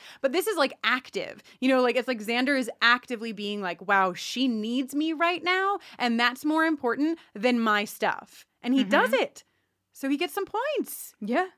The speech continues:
Speaker 1: Ah, this is good. This is good. He's not, yeah, he's not the same guy you knew, he says, which is, like, really, again, like, this validating thing that Giles gave to Buffy in the last episode,
Speaker 2: Mm-hmm.
Speaker 1: like, that he was in love with you, he did love you, that it was real,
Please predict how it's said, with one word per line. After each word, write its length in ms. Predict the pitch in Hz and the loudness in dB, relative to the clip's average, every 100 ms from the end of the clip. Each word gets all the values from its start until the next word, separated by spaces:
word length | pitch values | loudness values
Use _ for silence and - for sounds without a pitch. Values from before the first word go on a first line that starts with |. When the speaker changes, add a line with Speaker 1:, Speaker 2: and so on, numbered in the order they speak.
| _ - | _ -12
Speaker 1:
Ah, 120 | 339 | -8
this 180 | 339 - | -8 -8
is 120 | 370 | -6
good. 680 | 302 494 622 370 196 190 - | 0 4 6 4 2 -4 -12
This 200 | 262 302 | -12 -12
is 100 | 320 | -6
good. 460 | 370 415 359 190 | -2 0 0 -2
He's 240 | 196 214 233 | -8 -10 -4
not, 320 | 262 311 - | -2 -2 -2
yeah, 260 | 254 311 240 | -4 -2 -2
he's 180 | 226 196 | -6 -4
not 220 | 226 254 | -4 -4
the 60 | 247 | -8
same 260 | 240 233 | -8 -6
guy 160 | 208 202 | -4 -6
you 160 | 196 175 | -6 -10
knew, 480 | 175 180 151 - - | -10 -8 -10 -14 -20
he 120 | - 175 | -14 -10
says, 400 | 165 147 165 196 | -8 -8 -8 -14
which 180 | 185 | -14
is, 120 | 190 180 | -12 -8
like, 120 | 196 | -10
really, 720 | 190 196 247 254 240 220 208 - - - | -10 -8 -6 -4 -4 -4 -6 -12 -20 -8
again, 240 | 233 277 294 | 0 2 2
like, 140 | 277 | 0
this 120 | 254 | -4
validating 540 | 220 196 208 226 254 269 | -2 0 0 0 -4 -4
thing 140 | 277 | -2
that 160 | 269 202 | -2 0
Giles 380 | 196 190 214 220 | 0 2 0 -2
gave 180 | 240 240 | -4 -6
to 100 | 240 | -2
Buffy 300 | 240 247 240 | -2 -2 -6
in 80 | 226 | -6
the 80 | 190 | -4
last 320 | 165 185 - | -4 -6 -6
episode, 400 | 240 285 - 320 339 214 | -8 -6 -6 -2 0 0
Speaker 2:
Mm-hmm. 180 | 190 196 | -4 -4
Speaker 1:
like, 200 | 233 208 | -2 0
that 120 | 214 | -2
he 160 | 208 254 | -2 -6
was 320 | 202 196 208 | 0 0 0
in 140 | 240 247 | -2 0
love 180 | 240 | 0
with 160 | 262 285 | -2 -6
you, 140 | 294 | -6
he 100 | 262 | -4
did 300 | 196 202 196 | -4 -2 -4
love 280 | 214 214 220 | 0 -2 -2
you, 260 | 240 277 285 | -2 -2 -2
that 120 | 220 | -2
it 100 | 220 | -2
was 260 | 180 190 185 | -2 -4 -6
real, 500 | 180 196 202 233 | -8 -6 -6 -4